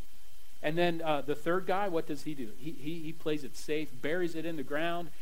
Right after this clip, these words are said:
and nothing happens to it. What does Jesus say to him? "You wicked,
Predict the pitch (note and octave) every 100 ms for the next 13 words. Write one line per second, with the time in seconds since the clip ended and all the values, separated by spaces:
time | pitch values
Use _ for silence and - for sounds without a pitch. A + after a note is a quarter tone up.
0 | - C3 C3+ F3 F#3+ G3 E3 F#3+ F3+ E3+
1 | D#3 - C#3 G#2+ - - - C3+ A#2+ C3
2 | - C3+ B2+ - C3+ B2 - G2+ - A2+
3 | - - - - - - - - - -
4 | - D3 B2+ G#2 A#2+ C#3+ - D3 C#3